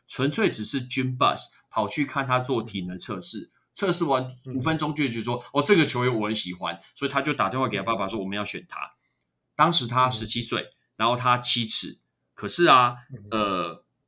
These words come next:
Speaker 1: 有访问到 Gary Vitti，Gary Vitti 说，其实一开始他们在看 Andrew Bynum 做体能测试的时候，他们是 fail 他的，他们没有让他通过。为什么呢？
Speaker 2: 嗯。
Speaker 1: 因为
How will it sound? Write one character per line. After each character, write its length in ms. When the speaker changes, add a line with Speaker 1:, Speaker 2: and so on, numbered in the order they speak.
Speaker 1:
有 140
访 180
问 140
到 680
Gary 220
Vitti，Gary 800
Vitti 300
说， 160
其 200
实 280
一 60
开 280
始 240
他 200
们 160
在 160
看 460
Andrew 280
Bynum 420
做 380
体 140
能 160
测 200
试 140
的 80
时 100
候， 300
他 140
们 100
是 140
fail 360
他 200
的， 200
他 140
们 120
没 100
有 160
让 100
他 100
通 300
过。 260
为 160
什 160
么 120
呢？ 200
Speaker 2:
嗯。 80
Speaker 1:
因 220
为 280